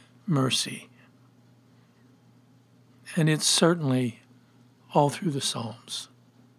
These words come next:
As I was considering this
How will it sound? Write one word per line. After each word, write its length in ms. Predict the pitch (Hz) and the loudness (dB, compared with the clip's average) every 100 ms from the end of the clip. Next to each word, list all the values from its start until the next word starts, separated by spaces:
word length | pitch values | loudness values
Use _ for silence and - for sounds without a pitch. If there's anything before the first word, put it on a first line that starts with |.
| _ _ _ _ _ _ _ _ _ _ _ _ _ _ _ _ - _ _ - _ _ - _ _ _ _ - _ - _ _ _ _ - - - | _ _ _ _ _ _ _ _ _ _ _ _ _ _ _ _ -20 _ _ -20 _ _ -20 _ _ _ _ -20 _ -20 _ _ _ _ -20 -10 2
As 120 | 214 | 6
I 60 | 254 | 8
was 160 | 254 - | 6 6
considering 560 | 240 - 302 233 151 | 6 6 6 6 6
this 340 | 139 139 - | 6 4 2